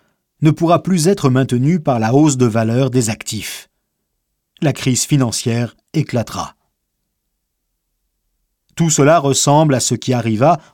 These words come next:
en d'autres temps à Venise, Gênes, Anvers, Amsterdam, Londres, Boston et New York.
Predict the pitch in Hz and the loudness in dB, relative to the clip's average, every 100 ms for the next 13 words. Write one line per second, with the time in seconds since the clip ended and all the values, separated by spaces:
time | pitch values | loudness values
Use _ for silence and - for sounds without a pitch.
0 | _ 113 110 101 135 143 117 107 139 165 | _ -10 -6 0 0 0 -4 -2 0 0
1 | 156 _ _ _ _ 127 120 101 101 120 | -4 _ _ _ _ -6 -6 -6 -4 -2
2 | 151 175 160 - _ _ - 104 113 117 | -2 -2 -8 -14 _ _ -10 -4 -2 0
3 | 131 147 151 _ _ - 131 107 110 147 | -2 -4 -6 _ _ -4 -2 -2 -2 -4
4 | - - _ _ _ - 127 - 131 113 | -6 -10 _ _ _ -8 -6 -4 -4 -2
5 | 117 135 151 151 _ _ - 131 127 127 | -2 0 -2 -4 _ _ -6 -2 0 2
6 | 156 143 - _ _ - 120 - - 135 | 2 0 -4 _ _ -8 -2 -2 0 0
7 | 120 135 127 _ _ _ _ _ - 151 | 0 0 -4 _ _ _ _ _ -4 0
8 | 170 170 - - _ | 0 0 -6 -14 _